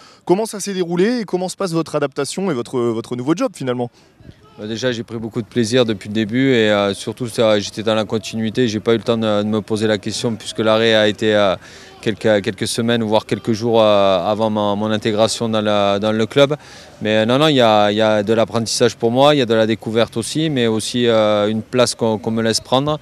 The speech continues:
Speaker 2: que ce soit dans le staff, pour justement, euh, ben, rentrer dans mon domaine de compétences, qui est la discipline et l'application de la règle, en relation avec le jeu ou l'association de la règle et du jeu,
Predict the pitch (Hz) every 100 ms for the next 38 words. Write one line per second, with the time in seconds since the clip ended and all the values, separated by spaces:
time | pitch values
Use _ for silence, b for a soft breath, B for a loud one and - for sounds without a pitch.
0 | B B B - - - - 110 107 107
1 | - 127 - 113 107 104 - 110 113 117
2 | 110 104 101 95 92 92 101 101 98 107
3 | - 113 110 110 107 110 110 110 110 104
4 | 107 117 123 - 110 107 101 95 104 -
5 | 113 104 92 104 110 - 107 101 110 120
6 | 127 B B B B - 98 95 104 104
7 | - 110 107 - 107 120 123 117 104 110
8 | 120 107 117 107 107 107 107 101 98 101